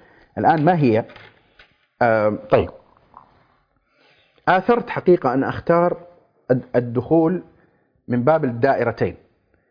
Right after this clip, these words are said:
اللي هي دائرة الحق وحملته ودائرة الباطل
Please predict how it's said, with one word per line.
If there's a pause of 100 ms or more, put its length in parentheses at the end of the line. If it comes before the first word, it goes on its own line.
(280)
اللي
هي
دائرة
الحق
وحملته
ودائرة
الباطل